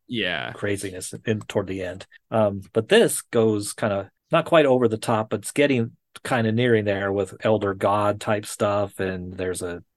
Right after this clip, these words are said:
Speaker 2: definitely a Cthulian type monster in this,
Speaker 1: Yeah.
Speaker 2: the Hulk has to fight.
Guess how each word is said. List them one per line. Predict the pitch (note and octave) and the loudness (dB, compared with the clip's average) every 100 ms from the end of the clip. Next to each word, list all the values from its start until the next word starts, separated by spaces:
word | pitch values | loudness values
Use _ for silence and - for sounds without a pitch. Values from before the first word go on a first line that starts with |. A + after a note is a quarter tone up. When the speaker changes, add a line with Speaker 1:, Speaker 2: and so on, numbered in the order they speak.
| - | -2
Speaker 2:
definitely | D3+ - G2 | -2 -2 -8
a | F2+ | -8
Cthulian | - - A#2 G#2 G2+ F#2+ F#2+ | -10 -2 0 2 0 -4 -6
type | G#2 G2+ | -6 -4
monster | F#2+ F#2+ A2+ B2 | -4 -6 -4 0
in | A2 G2+ G2 | 0 0 -2
this, | F#2+ | -4
Speaker 1:
Yeah. | G#2 | -6
Speaker 2:
the | G#2+ | -10
Hulk | - G2 - | -10 -10 -8
has | F#2+ | -8
to | G#2 | -8
fight. | - G#2+ G2+ G2 | -6 -2 -2 -2